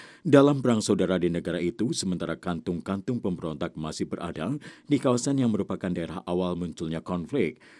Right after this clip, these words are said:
Selain para pejuang oposisi yang meninggalkan distrik Wael, ratusan warga sipil dengan menaiki bis-bis keluar kawasan itu. Syrian Observatory for Human Rights yang berbasis di Inggris yang memonitor kekerasan di Suriah mengatakan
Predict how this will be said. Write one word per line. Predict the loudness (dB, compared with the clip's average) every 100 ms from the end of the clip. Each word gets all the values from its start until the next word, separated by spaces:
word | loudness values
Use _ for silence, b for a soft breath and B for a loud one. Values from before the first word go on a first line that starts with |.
| B
Selain | -2 2 2
para | 2 0
pejuang | 2 2 0
oposisi | -2 -4 0 2
yang | 2
meninggalkan | 2 -2 -2 -4 -2
distrik | -4 -2 -4
Wael, | -2 -2 -4 -4
ratusan | -4 -4 -4 -4
warga | -4 -4
sipil | -6 -6 -4 -4 -2
dengan | -4 -6
menaiki | -6 -6 -6
bis-bis | -4 -4 -6 -2 -2 -2 B B
keluar | 2 4 4 2
kawasan | -4 -4 -4 -2
itu. | 0 0 0 -4 B B B
Syrian | 2 4 6 4
Observatory | 0 2 2 2 -2 -2 -2
for | 0
Human | 0 0 -4
Rights | -4 -4
yang | -4
berbasis | -4 -4 -6 -4
di | -4
Inggris | -4 -2 -2 -2
yang | -6 -4
memonitor | -4 -2 -2 -4
kekerasan | -4 -8 -6 -6
di | -6
Suriah | -6 -6 -6
mengatakan | -4 -4 -4 -6 -6 -4 -4